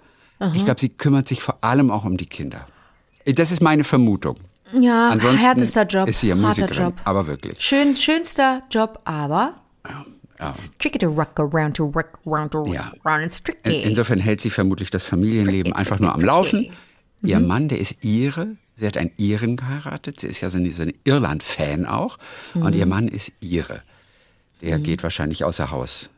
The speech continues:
Speaker 2: eventuell,
Speaker 1: Das reicht
Speaker 2: um,
Speaker 1: ja, wenn
Speaker 2: um
Speaker 1: man
Speaker 2: zu
Speaker 1: beruflich
Speaker 2: arbeiten.
Speaker 1: Ire ist. Ja, ja. Da zieht man
Speaker 2: <laughs> Ja,
Speaker 1: sich,
Speaker 2: okay,
Speaker 1: zieht
Speaker 2: gut.
Speaker 1: man sich schick
Speaker 2: Ja.
Speaker 1: an und dann ist man Ire.
Speaker 2: Ja, insofern, äh, das Theaterstück, was ich gesehen habe, das, da ging's um irgendwie Arbeiter aus einem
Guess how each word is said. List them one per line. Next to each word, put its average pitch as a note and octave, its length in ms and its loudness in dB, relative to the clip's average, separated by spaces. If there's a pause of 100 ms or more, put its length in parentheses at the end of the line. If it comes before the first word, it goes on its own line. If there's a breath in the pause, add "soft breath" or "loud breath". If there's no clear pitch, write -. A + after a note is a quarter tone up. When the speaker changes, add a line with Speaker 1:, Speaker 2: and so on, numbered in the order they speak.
(140)
Speaker 2:
eventuell, - 400 -10
Speaker 1:
Das G3 220 0
reicht E3+ 200 2
Speaker 2:
um, F3 60 2
Speaker 1:
ja, F3 120 4
wenn E3+ 80 2
Speaker 2:
um E3 80 2
Speaker 1:
man E3 80 0
Speaker 2:
zu D#3+ 100 0
Speaker 1:
beruflich D#3+ 300 2
Speaker 2:
arbeiten. C3 120 -4
Speaker 1:
Ire E3 280 2
ist. D3+ 320 -4 (200 soft breath)
Ja, E3+ 160 0
ja. D#3+ 300 -2
Da E3+ 140 4
zieht F3 160 -2
man F3 120 2
Speaker 2:
<laughs> - 20 -2
Ja, - 80 2
Speaker 1:
sich, - 140 -4
Speaker 2:
okay, - 280 -2
Speaker 1:
zieht - 120 0
Speaker 2:
gut. - 80 -2
Speaker 1:
man E3+ 120 0
sich - 200 -4
schick - 200 0
Speaker 2:
Ja. - 100 4
Speaker 1:
an C4+ 100 2
und C4+ 80 2
dann G#3 120 2
ist F#3 160 -2
man F3 160 0
Ire. E3+ 160 0
Speaker 2:
Ja, E3 240 -2
insofern, C#3 380 4
äh, A#2 100 2
das B2+ 160 0
Theaterstück, C#3+ 520 0
was A#2 140 0
ich - 60 -10
gesehen A2+ 240 2
habe, C3+ 100 2
das, A2+ 200 -4 (200 loud breath)
da A2+ 80 -2
ging's B2 280 2 (500 loud breath)
um B2 160 2 (340)
irgendwie F3+ 480 2
Arbeiter C#3 640 2
aus A#2+ 200 2
einem A2 140 2